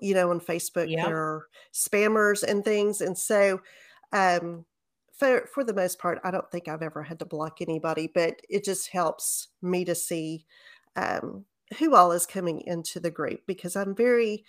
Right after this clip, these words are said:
Speaker 1: particular about the environment there. I want it to be positive and encouraging. And I feel like most of the women there are. I don't recall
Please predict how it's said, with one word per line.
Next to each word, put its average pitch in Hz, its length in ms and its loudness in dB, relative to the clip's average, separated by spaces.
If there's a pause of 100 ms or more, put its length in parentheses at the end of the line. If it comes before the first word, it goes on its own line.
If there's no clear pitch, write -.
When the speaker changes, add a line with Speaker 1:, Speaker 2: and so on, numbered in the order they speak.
(500)
Speaker 1:
particular 190 640 -2
about 175 460 -2
the 165 480 -6
environment 170 680 0
there. 160 300 -4
I 165 80 0
want 170 200 -2
it - 120 -2
to 175 80 -12
be 175 120 -4
positive 180 960 -2 (140)
and 170 160 -4
encouraging. 170 1000 -4
And 170 340 -4
I 170 80 0
feel 294 180 -6
like 220 200 2
most 190 280 -2
of 185 80 -4
the 185 80 -4
women 175 320 0
there 165 360 0 (480)
are. 185 420 6
I 185 60 0
don't 175 300 -2 (480)
recall 190 500 0